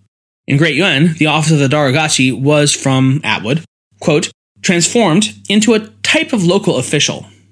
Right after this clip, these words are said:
In each district, the magistrate, the assistant, and a clerk would discuss all business with a Daragachi, who controlled the seal that made any document valid." Daragachis were supposed to serve for only thirty months and be Mongols or Samuran,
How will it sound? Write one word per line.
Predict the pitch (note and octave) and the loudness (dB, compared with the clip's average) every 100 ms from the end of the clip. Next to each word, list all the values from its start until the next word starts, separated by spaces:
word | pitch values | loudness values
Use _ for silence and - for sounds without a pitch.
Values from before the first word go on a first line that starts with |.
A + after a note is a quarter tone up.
| _ _ _ - | _ _ _ -4
In | F3 | 0
each | B3 A#3+ | 0 0
district, | G3+ G3+ E3+ - - | -2 0 -2 -4 -4
the | C#3+ | 0
magistrate, | E3+ F3 E3+ F3+ - - | 0 0 -2 -2 -4 -6
the | B2 | -4
assistant, | C3 G3 F#3+ F3 - _ | 0 0 0 0 -2 _
and | A#2 | -6
a | A#2+ | -6
clerk | - F#3+ C#3+ - - - | -2 -2 -2 -8 -18 -6
would | D#3 | 0
discuss | F3 - G#3+ - | 0 0 -2 -2
all | D#3+ G3+ | 0 0
business | F3 F#3 F3+ E3+ | 2 2 2 0
with | - F#3+ | 0 0
a | |
Daragachi, | D#3 D#3 C#3 C3+ B2+ F2 - - _ | 2 2 2 0 -2 -4 -8 -16 _
who | F#3 | 0
controlled | F3+ E3 F3+ | 2 2 2
the | D#3+ | 2
seal | - G#3 D#3 | 2 2 2
that | C3+ A2 | 0 0
made | C#3 C3 C3 | -2 -2 -2
any | E3 | 0
document | D#3 A#2+ - A#2+ F2+ | 0 -2 -4 -6 -2
valid." | G#2+ E2+ E2 - _ _ - _ _ _ - - _ _ _ _ - | -4 -4 -8 -16 _ _ -20 _ _ _ -20 -20 _ _ _ _ -2
Daragachis | B3 G#3 F3 E3+ E3 | 0 0 0 2 2
were | D#3+ | 4
supposed | D3+ - F#3 F3+ | 2 2 0 0
to | D#3 | 0
serve | - D#3+ D3+ | 2 0 0
for | D#3+ | 0
only | G#3 A3 | 0 0
thirty | G#3+ A3 A#3+ | 0 0 4
months | G#3 A2+ G#2 - - - - | 2 2 -2 -4 -4 -6 -2
and | C#3+ | 2
be | D3 | 4
Mongols | D#3 E3+ C3+ G#2 - | 4 2 0 -2 -2
or | C#3+ D3 | 0 0
Samuran, | D#3 E3+ D3 A#2+ E2+ - | 2 0 0 -2 -4 -12